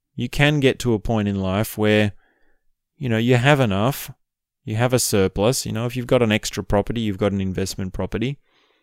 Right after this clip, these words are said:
and you have a cause that you really believe in, right? If you really want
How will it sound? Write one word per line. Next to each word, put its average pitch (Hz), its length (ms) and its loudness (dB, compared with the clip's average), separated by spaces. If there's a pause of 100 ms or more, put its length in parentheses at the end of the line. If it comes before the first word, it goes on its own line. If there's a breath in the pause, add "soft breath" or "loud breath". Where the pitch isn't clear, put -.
(340)
and 107 140 -2
you 104 120 2
have 120 200 2
a 107 80 2
cause 123 440 4
that 110 100 -4
you 104 160 -2
really 113 280 4
believe 104 360 0
in, 92 180 -4
right? 98 260 -2
If 117 160 -4
you 113 140 2
really 143 300 8
want 120 400 0